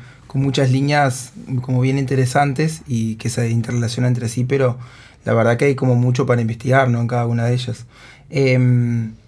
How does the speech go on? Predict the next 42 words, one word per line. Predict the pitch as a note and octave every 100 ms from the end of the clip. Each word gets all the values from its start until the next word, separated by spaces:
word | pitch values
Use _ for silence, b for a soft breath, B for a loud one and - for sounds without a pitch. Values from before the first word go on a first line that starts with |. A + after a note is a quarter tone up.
| _
bueno, | - D#3 D3 B2+
sin | C3
ir | C#3+
más | E3+ D#3
lejos, | D#3 E3 F3
en | C#3+
los | B2+
últimos | C#3+ C#3+ C3+ B2
años | D3 D#3 E3+ -
hemos | C#3+ C#3 B2+
tenido | B2 B2+ B2+ A#2+
una | A2+ B2+ B2
cantidad | B2 A#2+ C3
de | B2+
discusiones | B2 A#2 B2+ A#2+
públicas | - D3 C3+ B2 A#2+
en | A#2
torno | B2+ B2
a |
la | A#2
seguridad, | A#2+ A#2 A#2 A#2 C3 B2 - B2
¿no? | B2 F#3 B B B B -
Donde | A#2+ B2
además | B2 C3
la | C3+
cuestión | B2+ B2
de | B2
la | A#2
cárcel | B2+ C3 C#3 C3+ B2+
ha | B2
estado | B2 B2+ B2 A#2+ A#2
en | A#2
el | A2+
centro | B2 B2 A#2+
del |
asunto, | A#2 - C#3+ D3+ D3 C3 C#3 C3+ C3+ B B B -
em, | - A#2+ A#2+ A#2+ A#2+
la | B2 B2+
cuestión | A#2+ C#3
de | C3
las | A2+
penas, | - D3 C#3+ C#3 C#3